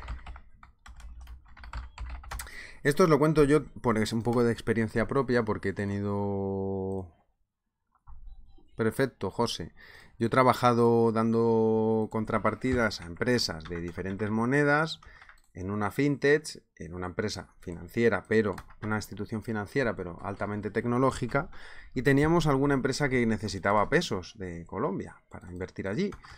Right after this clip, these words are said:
Y era dificilísimo conseguirlos, era, pero dificilísimo, ¿eh? Realmente difícil. Difícil.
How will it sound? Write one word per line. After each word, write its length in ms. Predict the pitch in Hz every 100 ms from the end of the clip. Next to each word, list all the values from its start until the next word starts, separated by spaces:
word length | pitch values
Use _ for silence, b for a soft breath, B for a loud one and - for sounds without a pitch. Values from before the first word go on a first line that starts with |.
| B -
Y 160 | - 101
era 180 | 104 131
dificilísimo 840 | 185 151 127 113 165 208 139 117
conseguirlos, 600 | 95 - 98 104 98 - -
era, 260 | 120 165
pero 220 | 151 104 101
dificilísimo, 880 | 98 110 98 104 131 139 101 90 143
¿eh? 100 | 165
Realmente 580 | 98 117 127 147 160 160
difícil. 720 | 98 92 120 107 82 78 - B B B B B B _ -
Difícil. 680 | 110 156 123 113 92 78